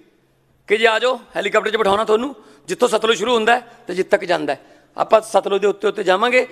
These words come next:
ਜੇ ਤੁਹਾਨੂੰ ਕਿਸੇ ਪਾਸਿਓਂ ਵੀ ਉਹ ਦਰਿਆ ਲੱਗਿਆ ਤਾਂ ਮੇਰੇ ਨਾਲ ਗੱਲ ਕਰ ਲਿਓ।" ਸੂਆ ਬਣ ਗਿਆ ਉਹ ਤਾਂ ਜੀ,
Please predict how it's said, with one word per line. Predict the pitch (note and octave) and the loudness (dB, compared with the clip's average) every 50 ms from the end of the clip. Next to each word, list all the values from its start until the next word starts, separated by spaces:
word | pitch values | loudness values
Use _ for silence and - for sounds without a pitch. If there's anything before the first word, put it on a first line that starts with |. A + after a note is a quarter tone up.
| - - - - - | -12 -20 -20 -20 -8
ਜੇ | - - G3+ A3 A#3 | 0 2 2 2 4
ਤੁਹਾਨੂੰ | A#3 C4 B3+ A#3 A#3 A#3 | 2 0 0 0 -2 -4
ਕਿਸੇ | - A#3 G3 F3+ A#3+ | -4 -2 2 2 2
ਪਾਸਿਓਂ | A#3 A#3+ A#3 - G#3 A#3+ B3 | 2 2 0 0 0 0 2
ਵੀ | C4+ | 2
ਉਹ | B3+ A#3 A#3+ | 2 2 2
ਦਰਿਆ | G3+ G#3+ G3 F#3+ G3 G3+ | 2 2 4 4 4 2
ਲੱਗਿਆ | G3 F#3 E3 F3 F3+ D#3+ - - - - _ _ _ _ _ _ _ _ _ _ _ _ _ - | 0 0 0 0 0 0 0 -4 -14 -20 _ _ _ _ _ _ _ _ _ _ _ _ _ -2
ਤਾਂ | G3 G3 | 0 2
ਮੇਰੇ | G3 F#3+ F#3 | 2 2 2
ਨਾਲ | F#3 F3 | 2 2
ਗੱਲ | E3+ E3 - | 2 0 0
ਕਰ | - C3 B2 | -4 -10 -10
ਲਿਓ।" | A2+ G#2+ G#2 - _ _ _ _ _ _ _ - | -10 -14 -18 -20 _ _ _ _ _ _ _ -18
ਸੂਆ | - - - B3 B3 C#4 D4+ D4+ | -12 -6 -4 2 4 4 4 4
ਬਣ | D4+ D4 D4 | 4 -2 -2
ਗਿਆ | D4 C4+ C#4+ | 0 0 0
ਉਹ | C4+ | 0
ਤਾਂ | A3 C#4 C#4 | 0 -2 -4
ਜੀ, | C4+ D#4 D#4+ C#4+ A3+ F#3 | -2 -2 -2 -2 -4 -4